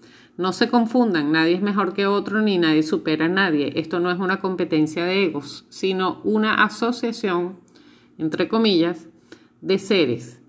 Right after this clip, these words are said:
cuyo único objetivo final es la expansión de la conciencia para la liberación de la humanidad.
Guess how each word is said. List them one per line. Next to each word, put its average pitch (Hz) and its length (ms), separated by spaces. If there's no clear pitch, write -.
cuyo 170 300
único 247 320
objetivo 240 420
final 233 480
es 202 260
la 208 200
expansión 208 840
de 254 80
la 220 160
conciencia 185 720
para 175 260
la 156 160
liberación 156 720
de 170 100
la 185 120
humanidad. 147 640